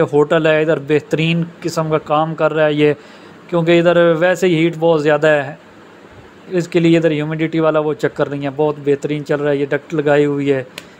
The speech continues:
आपके सामने है, एक ही यूनिट को तीन में डिवाइड किया हुआ है। उम्मीद है कि जी, इसके ऊपर, ये सिस्टम के ऊपर जो लागत आई है वो तकरीबन हमारी सोलर सिस्टम और ये इवेपोरेटिव एयर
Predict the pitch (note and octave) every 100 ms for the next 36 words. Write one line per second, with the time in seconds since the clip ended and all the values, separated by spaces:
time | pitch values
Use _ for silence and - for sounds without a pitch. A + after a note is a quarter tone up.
0 | - E3+ C#3+ - D3 C#3+ D3 D3 C#3 D3+
1 | D#3 C#3+ C#3 C#3+ D3 - C#3+ C#3 D3+ D3+
2 | D3+ E3+ D#3+ D3 C3 B2+ C3+ C#3+ C3 C#3
3 | C3+ C3 B2+ - - - - - - E3
4 | D#3 D#3+ D3+ C#3 C#3+ C#3+ D3 - E3+ F3+
5 | E3+ E3 F#3 F3 F3+ F3 E3+ F3 E3 F#3
6 | E3+ E3+ E3 D3+ D#3 D3+ D3 C3+ C3+ C#3+
7 | E3 D#3+ D#3+ D#3+ D#3 D#3 D3+ D3 D3+ D3+
8 | D#3 D#3 D3 C#3+ C#3+ D3 C3+ D3+ D3 C#3+
9 | - C#3+ - D#3 D#3 D#3 E3+ D3+ C3+ C#3
10 | C#3 C3+ C#3 C#3 - - - - - F3
11 | D3 E3 D#3 D3+ D3+ E3 D#3 D3+ D3